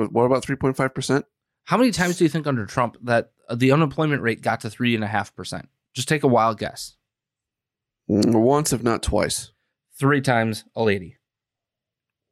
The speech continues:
Speaker 2: Mm-hmm. That's right. So congratulations to Joe Biden. Your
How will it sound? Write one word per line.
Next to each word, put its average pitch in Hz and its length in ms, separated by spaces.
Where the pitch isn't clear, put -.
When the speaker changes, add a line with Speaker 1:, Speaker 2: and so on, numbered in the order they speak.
Speaker 2:
Mm-hmm. 123 200
That's 170 200
right. 143 240
So 220 200
congratulations 202 920
to 190 160
Joe 165 200
Biden. 160 380
Your 135 500